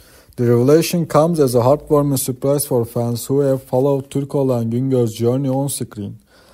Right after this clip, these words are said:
particularly in projects like Medcezir, where their on-screen chemistry has garnered widespread acclaim. Türkoğlu's acknowledgement of Güngör as family adds a new,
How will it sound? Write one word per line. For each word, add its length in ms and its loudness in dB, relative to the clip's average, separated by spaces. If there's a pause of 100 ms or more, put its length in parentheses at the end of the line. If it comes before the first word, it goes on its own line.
(280)
particularly 760 2
in 100 0
projects 600 0
like 260 2
Medcezir, 720 -2 (440)
where 220 2
their 220 4
on-screen 500 -2
chemistry 600 0
has 220 2
garnered 520 2
widespread 680 0
acclaim. 600 -2 (220)
Türkoğlu's 500 0
acknowledgement 800 0
of 180 0
Güngör 380 -2
as 180 0
family 540 -2
adds 240 -2
a 80 0
new, 300 0